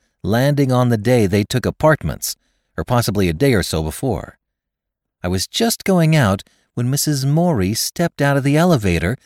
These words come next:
and preceded me to the door. She had changed her clothing and wore a different hat. It didn't seem to be necessary, then, to find out where she was going, for I knew I could find her when I wanted to.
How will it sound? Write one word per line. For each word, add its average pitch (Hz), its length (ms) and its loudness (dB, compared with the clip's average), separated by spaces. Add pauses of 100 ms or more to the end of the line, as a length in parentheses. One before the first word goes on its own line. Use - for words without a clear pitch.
and 117 120 -2
preceded 190 420 2
me 170 140 6
to 151 80 0
the 135 100 2
door. 131 480 0 (680)
She - 140 -2
had 90 100 0
changed 139 360 0
her 180 80 -2
clothing 127 440 2
and 127 120 0
wore 127 200 2
a 110 80 -2
different 110 420 -4
hat. - 460 -6 (1400)
It - 60 -10
didn't 76 180 -6
seem 101 240 -2
to 78 60 -4
be 76 100 -4
necessary, 76 680 -4
then, 69 280 -8
to 107 80 -6
find 80 300 -6
out 85 220 -2 (300)
where 95 240 0
she - 160 -4
was 73 180 -6
going, 90 460 0 (340)
for 143 180 -2
I 139 80 2
knew 185 180 4
I 101 80 2
could - 160 -4
find 147 280 2
her 95 120 -2
when 73 140 -2
I 76 60 -2
wanted 110 360 -4
to. - 260 -14